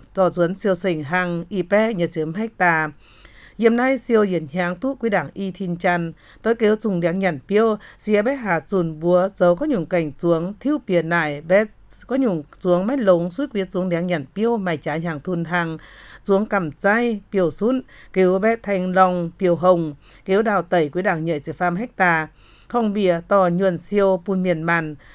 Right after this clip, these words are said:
xuống kềm hàng thun, y tràn đuông bé tò duấn bến piêu hàng thun hàng. Đảng nay,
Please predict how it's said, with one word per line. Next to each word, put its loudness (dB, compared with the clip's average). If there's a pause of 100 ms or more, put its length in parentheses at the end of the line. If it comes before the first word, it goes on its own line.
(160)
xuống 2
kềm 2 (100)
hàng -2
thun, -2
y 0
tràn -2
đuông 0
bé -2
tò 0
duấn -4
bến -2
piêu 0
hàng -4
thun -2
hàng. -4 (400)
Đảng 2
nay, 2